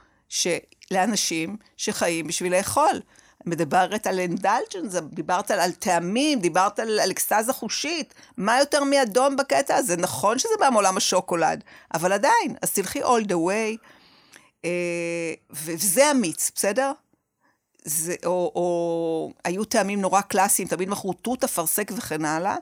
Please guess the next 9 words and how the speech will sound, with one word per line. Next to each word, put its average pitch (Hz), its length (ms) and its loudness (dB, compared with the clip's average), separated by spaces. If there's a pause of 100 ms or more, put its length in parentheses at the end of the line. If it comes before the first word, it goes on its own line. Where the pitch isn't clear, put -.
(220)
פתאום 165 260 -4
באנו 175 220 0
עם 175 120 -4
ליצ'י 190 480 -2
וקיווי 220 500 -4
והשוק - 340 -6
המ-, 156 280 -6
ואמרו 151 380 -8
לנו, 180 380 -4